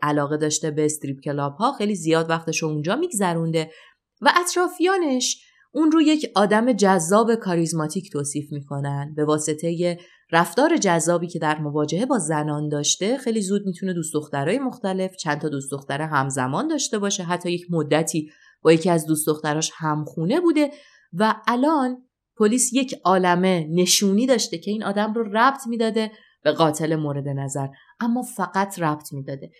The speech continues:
هیچ مدرکی هنوز نبوده که بیان این رو به جرم قتل دستگیر بکنن، اما مدرکی داشتن که به جرم تجاوز دستگیرش بکنن،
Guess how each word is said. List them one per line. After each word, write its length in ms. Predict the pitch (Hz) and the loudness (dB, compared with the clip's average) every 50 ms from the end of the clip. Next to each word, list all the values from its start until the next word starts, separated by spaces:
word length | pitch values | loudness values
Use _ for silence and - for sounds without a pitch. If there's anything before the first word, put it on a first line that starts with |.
| _ _ _ | _ _ _
هیچ 240 | - 269 262 - 226 | -6 -4 -2 -2 2
مدرکی 520 | 214 202 196 185 180 196 220 220 220 277 | 4 4 4 4 4 0 0 0 0 -4
هنوز 380 | 233 202 202 190 196 220 220 208 214 | -2 -2 0 0 0 0 0 0 0
نبوده 320 | 226 214 175 165 147 151 | 0 0 0 -2 -4 -4
که 140 | 151 - 156 | -6 -6 -8
بیان 320 | 143 156 165 165 156 156 156 | -6 -2 -2 -2 -2 -2 -4
این 140 | 160 165 160 | -4 -2 -2
رو 100 | 160 151 | -2 0
به 100 | 147 156 | 0 0
جرم 300 | 151 165 160 151 156 143 139 - | 0 2 0 0 0 -2 -2 0
قتل 320 | 147 139 139 139 - 143 | 0 0 0 -2 -6 -6
دستگیر 480 | 139 135 135 135 - - - 139 135 135 | -4 -4 -2 -2 -4 -6 -6 -6 -6 -6
بکنن، 420 | 127 135 - 147 151 127 117 143 - - _ - - _ _ _ | -6 -8 -8 -10 -10 -10 -10 -12 -12 -16 _ -20 -20 _ _ _
اما 580 | - 269 311 277 208 170 156 151 151 151 - _ _ _ _ - | 2 4 6 6 4 4 2 -2 -4 -6 -10 _ _ _ _ -4
مدرکی 580 | 175 175 180 175 170 170 185 196 196 277 226 | 0 0 0 0 2 2 0 0 0 -2 0
داشتن 460 | 185 175 170 165 - - 233 269 262 | 2 2 2 2 0 0 0 0 0
که 100 | 202 185 | 0 0
به 100 | 147 147 | -2 -2
جرم 300 | 139 143 143 139 135 143 | -2 -2 -2 -2 -2 -4
تجاوز 540 | 139 143 135 135 135 139 135 131 139 131 131 135 | -4 -2 -2 -2 0 -2 -2 -2 -2 -4 -4 -4
دستگیرش 580 | 131 131 135 - - 135 131 135 135 - - | -6 -6 -8 -8 -10 -10 -8 -8 -8 -10 -12
بکنن، 340 | - - 147 131 131 127 127 | -12 -10 -8 -8 -8 -8 -10